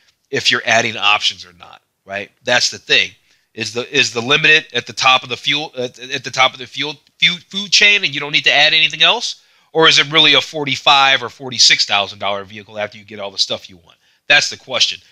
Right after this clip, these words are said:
If it, if it is, then that makes the X L E the real honey of the bunch, I think. Anyway,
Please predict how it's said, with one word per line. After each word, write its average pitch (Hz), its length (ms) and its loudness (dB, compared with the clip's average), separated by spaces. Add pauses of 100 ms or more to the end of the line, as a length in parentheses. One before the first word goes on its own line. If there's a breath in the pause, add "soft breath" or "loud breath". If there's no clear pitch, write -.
(200 soft breath)
If 131 180 2
it, 131 160 -2
if 143 180 2
it 147 80 6
is, 147 480 2 (160)
then 139 120 -2
that 151 180 4
makes 151 180 -2
the 139 80 -4
X - 220 2
L 139 200 4
E 180 220 2 (240 soft breath)
the 120 160 0
real 127 220 0
honey 123 300 0
of 104 80 -4
the 104 60 -16
bunch, 98 560 -6 (160)
I 127 160 4
think. - 360 -8 (260)
Anyway, 254 320 2